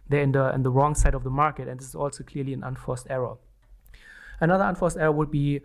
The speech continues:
breaking your entry rules. So you're overtrading, you're taking too many trades, you are taking impulsive trades without listening to your trading rules, you're trading purely based on your emotionals without a trading plan.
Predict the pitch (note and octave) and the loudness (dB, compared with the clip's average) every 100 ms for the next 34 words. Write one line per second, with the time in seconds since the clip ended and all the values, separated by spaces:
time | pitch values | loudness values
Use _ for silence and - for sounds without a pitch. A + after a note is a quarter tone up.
0 | - - - - D#3+ E3 D#3 C#3+ - G3 | -12 -20 -20 2 2 2 0 0 2 0
1 | G3+ C#3+ C3 B2 - - - D3 C3 E3 | 0 -4 -6 -10 -10 -12 -4 -2 0 0
2 | E3+ E3+ - D#3+ D#3 D3 C3 D3 C3+ B2 | 0 0 2 2 2 -2 -2 -2 -4 -6
3 | - C3 C#3 C#3 E3 F3+ F3 D#3 D3+ D3+ | -8 -4 -2 2 4 4 2 0 0 -2
4 | - - C3+ C3+ C#3 - _ _ _ - | -6 0 2 4 2 -2 _ _ _ 0
5 | C#3+ C#3+ C3+ B2 F#3 A3+ - G3 - E3 | 0 0 -4 -2 0 0 -2 -8 -2 4
6 | D#3 D#3 - - _ _ _ _ - C#3+ | 4 4 -2 -12 _ _ _ _ -4 2
7 | D3 D3 D3+ - - - _ _ D3 E3 | 4 4 0 -4 -12 -12 _ _ 0 2
8 | D#3 D3+ D3 C3 - - D#3+ D#3+ D3+ D#3 | 0 -2 -2 -4 -2 0 2 2 0 -2
9 | D3+ - C3 - D3+ D3 C#3+ C#3 C3 _ | -2 -4 -4 -2 0 0 0 -4 -10 _
10 | _ _ - F#3 A#3 G#3 D#3 D#3 D#3 - | _ _ 0 4 4 2 0 0 0 -2
11 | C#3+ C#3+ C#3 C#3 - C3+ D#3+ F3 D#3+ D3+ | 0 2 2 0 -2 0 2 2 -2 -2
12 | D3+ C#3 C3+ C3 C3 D#3 D3+ D3 C#3+ D3 | -4 -2 0 0 0 0 0 0 0 0